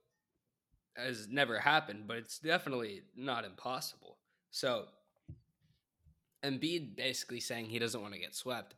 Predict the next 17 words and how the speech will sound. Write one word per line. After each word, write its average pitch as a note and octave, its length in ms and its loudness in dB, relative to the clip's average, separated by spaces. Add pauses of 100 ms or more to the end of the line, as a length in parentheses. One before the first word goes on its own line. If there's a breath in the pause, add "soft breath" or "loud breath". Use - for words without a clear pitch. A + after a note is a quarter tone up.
actually A#2+ 500 4
means G#2+ 400 -4
that G2+ 140 -8
he A2+ 140 -4 (120)
knows A2+ 320 2
it's - 180 -12
over. G#2+ 340 0 (120)
And A#2+ 120 -6
if B2 140 -14
you C3+ 80 -6
say G#3+ 200 0
you G#3 100 2
don't F3 100 6
wanna D3 140 2
get A#2 160 -4
swept, C3+ 380 -2
you're G#2 100 -10